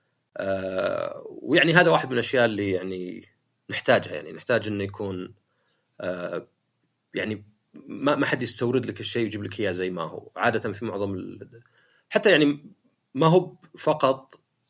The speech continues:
على التعريب، ولكن أيضا على أحيانا بعض الألعاب يمكن يكون فيها شيء ما يناسب بيئتنا، فيجي هتان يقول لهم غيروه ولا ترى بنرفضها،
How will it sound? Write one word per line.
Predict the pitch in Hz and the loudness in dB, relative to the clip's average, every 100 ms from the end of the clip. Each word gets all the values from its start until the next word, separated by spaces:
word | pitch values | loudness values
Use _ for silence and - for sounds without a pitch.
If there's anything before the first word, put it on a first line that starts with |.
| _ | _
على | 110 107 | -2 -2
التعريب، | - 98 98 85 - | -2 -4 -4 -6 -4
ولكن | 120 127 123 | -2 -2 0
أيضا | 139 127 123 123 113 - | 2 2 2 0 -4 -4
على | 104 104 101 - | -2 -2 -4 -12
أحيانا | - 123 110 | -4 -2 0
بعض | 101 104 | -2 -2
الألعاب | 104 92 110 101 | -2 0 -2 -2
يمكن | 101 107 | -6 -10
يكون | 110 | -6
فيها | 107 107 | -2 -2
شيء | 101 110 104 | -2 -4 -2
ما | 98 107 | -2 -2
يناسب | 117 107 107 95 | -2 -2 -6 -6
بيئتنا، | 101 107 - 110 110 - _ _ _ _ _ _ | -2 -2 -2 -2 -2 -6 _ _ _ _ _ _
فيجي | 113 113 117 110 | 0 0 0 -2
هتان | - 117 110 | -2 0 2
يقول | 98 107 | 0 -2
لهم | 101 | -2
غيروه | 101 101 104 98 | 0 0 0 0
ولا | 98 | -2
ترى | 90 98 | -4 -4
بنرفضها، | 95 90 - 95 98 98 101 | -4 -8 -8 -4 -2 -2 -6